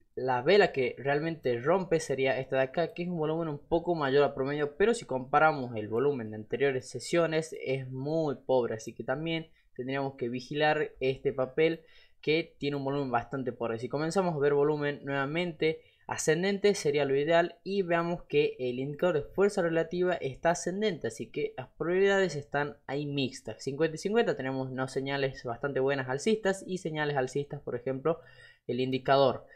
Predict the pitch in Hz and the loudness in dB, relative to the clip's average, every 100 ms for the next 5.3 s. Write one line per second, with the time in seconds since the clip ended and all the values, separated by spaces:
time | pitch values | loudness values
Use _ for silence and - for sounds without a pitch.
0 | - _ 123 117 131 135 170 175 160 117 | -20 _ -4 0 0 0 4 6 6 4
1 | - 147 156 147 120 113 123 113 120 120 | 2 2 4 4 2 0 -6 -6 -6 -6
2 | 120 - 160 160 131 127 123 147 165 - | -8 -2 2 2 0 -6 -2 2 2 4
3 | 170 170 170 175 - 135 143 135 120 127 | 4 4 4 2 0 2 2 2 2 2
4 | 156 139 110 110 123 107 120 143 143 120 | 2 0 -6 -8 -8 -6 -6 -6 -6 -8
5 | - 120 131 | -6 -4 -6